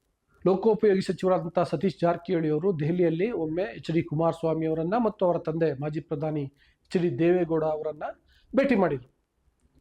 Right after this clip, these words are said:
ಅದಾದ್ಮೇಲೆ ಕುಮಾರಸ್ವಾಮಿ ಅವರು ಸಿದ್ದರಾಮಯ್ಯ ಅವರ ಬಗೆಗೆ ಸ್ವಲ್ಪ ಮೃದು ಧೋರಣೆ ತಳೆದಂತೆ ಕಾಣಿಸ್ತಾ ಇದೆ, ಅಷ್ಟು ಅಟ್ಯಾಕ್ ಮಾಡ್ತಿಲ್ಲ. ಈಗ ನೋಡಿ, ಇದು, ಇದೇ ಪ್ರಕರಣದಲ್ಲಿ, ಬೆಂಗಳೂರಿನ ಈ ಕಾಲ್ ತುಳಿತ ಪ್ರಕರಣದಲ್ಲೇನೆ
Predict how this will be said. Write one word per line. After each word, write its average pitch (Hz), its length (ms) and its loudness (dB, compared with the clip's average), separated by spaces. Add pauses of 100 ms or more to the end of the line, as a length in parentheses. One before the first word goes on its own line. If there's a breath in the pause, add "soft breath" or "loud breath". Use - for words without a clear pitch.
(680 soft breath)
ಅದಾದ್ಮೇಲೆ 240 800 4
ಕುಮಾರಸ್ವಾಮಿ 214 760 2
ಅವರು 208 200 2
ಸಿದ್ದರಾಮಯ್ಯ 202 640 2
ಅವರ 190 240 2
ಬಗೆಗೆ 180 380 -2 (140)
ಸ್ವಲ್ಪ 254 360 4 (220)
ಮೃದು 185 260 2
ಧೋರಣೆ 190 580 0 (340)
ತಳೆದಂತೆ 175 460 0
ಕಾಣಿಸ್ತಾ 185 520 0
ಇದೆ, 135 200 -14 (680)
ಅಷ್ಟು 196 200 0
ಅಟ್ಯಾಕ್ 208 360 0
ಮಾಡ್ತಿಲ್ಲ. 170 340 0 (1300)
ಈಗ 254 120 4
ನೋಡಿ, 190 280 4
ಇದು, 214 180 -8
ಇದೇ 247 240 4
ಪ್ರಕರಣದಲ್ಲಿ, 190 640 0 (180)
ಬೆಂಗಳೂರಿನ 180 400 0
ಈ 165 220 0
ಕಾಲ್ 196 280 0
ತುಳಿತ 214 240 0
ಪ್ರಕರಣದಲ್ಲೇನೆ 170 720 -4